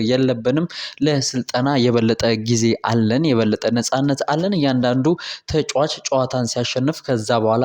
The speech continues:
ፍጹም የሆነ ሳምንት እንዳለው ያውቃል። በራስ መተማመናችንም እንደ ባለፈው ዓመት አይደለም፣ ከፍ ብሏል ሲል ሐሳቡን የአስራ ዘጠኝ ዓመቱ ፈረንሳዊ ተከላካይ ሰጥቷል። ቶተናም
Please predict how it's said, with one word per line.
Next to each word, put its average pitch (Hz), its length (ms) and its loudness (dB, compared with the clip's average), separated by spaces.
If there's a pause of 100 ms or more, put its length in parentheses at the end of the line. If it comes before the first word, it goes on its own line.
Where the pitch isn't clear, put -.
ፍጹም 127 360 -4
የሆነ 110 280 0
ሳምንት 113 400 -2
እንዳለው 127 440 0
ያውቃል። 135 380 2 (340)
በራስ 151 440 0
መተማመናችንም 127 920 -2 (100)
እንደ 131 240 0
ባለፈው 113 400 0
ዓመት 113 280 -2
አይደለም፣ 120 520 0
ከፍ - 240 -6 (140)
ብሏል 117 300 0
ሲል 151 200 -2 (300)
ሐሳቡን 135 520 0
የአስራ 123 300 -2
ዘጠኝ 131 320 -4
ዓመቱ 117 260 -2 (100)
ፈረንሳዊ 127 480 -2
ተከላካይ 127 540 -2
ሰጥቷል። 95 520 -4 (680)
ቶተናም 180 440 0